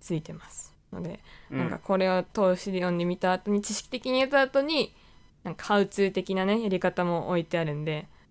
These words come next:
Speaker 1: あの、
Speaker 2: うん。
Speaker 1: そういうのでも、意味でもこの本読みやすい、い-、読んで価値ある入門書かなっていうところですね。
Speaker 2: うん。
Speaker 1: すいません、なんか長くなっ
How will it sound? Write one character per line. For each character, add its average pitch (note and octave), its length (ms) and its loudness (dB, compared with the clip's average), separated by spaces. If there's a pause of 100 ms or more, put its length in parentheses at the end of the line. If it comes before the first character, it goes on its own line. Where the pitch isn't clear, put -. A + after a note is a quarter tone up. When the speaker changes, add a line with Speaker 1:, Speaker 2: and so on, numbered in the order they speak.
(140)
Speaker 1:
あ D#3+ 340 -6
の、 - 100 -4
Speaker 2:
う - 40 -2
ん。 B3+ 40 -2
Speaker 1:
そ A3 120 -2
う G#3 40 2
い G#3 40 2
う - 20 2
の G3 140 0
で A#3+ 160 4
も、 C4 260 4 (760)
意 C4 100 -4
味 B3+ 120 2
で F#3 100 4
も D3+ 100 0
こ - 120 -4
の F3 80 -2
本 F3 140 -4
読 D#3+ 140 -2
み E3 100 -4
や E3 120 -6
す - 140 -12
い、 - 160 -14
い-、 F#3 180 -2
読 F#3+ 200 2
ん F3+ 80 4
で E3 240 2 (880)
価 - 140 -16
値 F3 140 -2
あ D#3+ 60 0
る D#3+ 80 0
入 E3+ 200 0
門 E3+ 220 -2
書 - 120 -10
か D#3+ 160 -10
な D#3+ 300 -4
っ - 20 -8
て E3 220 -16
い E3 40 -14
う E3 40 -16
と - 140 -16
こ - 120 -10
ろ - 120 -10 (760)
で F3 80 -12
す - 160 -16
ね。 F3 360 0
Speaker 2:
う F3+ 40 -2
ん。 - 20 -6
Speaker 1:
す F#3+ 140 -8
い F#3+ 40 -4
ま F#3+ 140 -4
せ G3+ 240 -2
ん、 E3 60 -6
な F3 80 -4
ん F3+ 60 -6
か E3 120 -10
長 E3 260 -6
く A3 140 -4
な E3 120 -4
っ - 20 -12